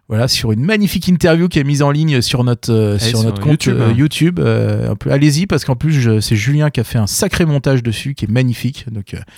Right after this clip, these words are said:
Speaker 1: il y a du taf. Allez voir l'interview, elle est carrément sympa. Et, euh, j'en ai un petit dernier. Euh, le petit dernier, c'est qui a dit, « C'est comme avec une femme, en fait, quand elle te montre de l'attention, tu veux aller vers elle. »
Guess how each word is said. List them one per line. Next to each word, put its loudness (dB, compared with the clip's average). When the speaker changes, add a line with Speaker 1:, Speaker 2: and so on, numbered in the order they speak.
Speaker 1:
il -2
y 4
a 2
du -2
taf. -4
Allez 0
voir 0
l'interview, -2
elle -2
est -6
carrément -2
sympa. -6
Et, 2
euh, 2
j'en 2
ai 2
un -2
petit -6
dernier. 0
Euh, 2
le 4
petit -4
dernier, 0
c'est -2
qui -8
a 2
dit, « -2
C'est 0
comme -2
avec 0
une 4
femme, 2
en 0
fait, -2
quand -4
elle 0
te -2
montre 0
de 0
l'attention, 0
tu -6
veux 2
aller 2
vers 2
elle. » -2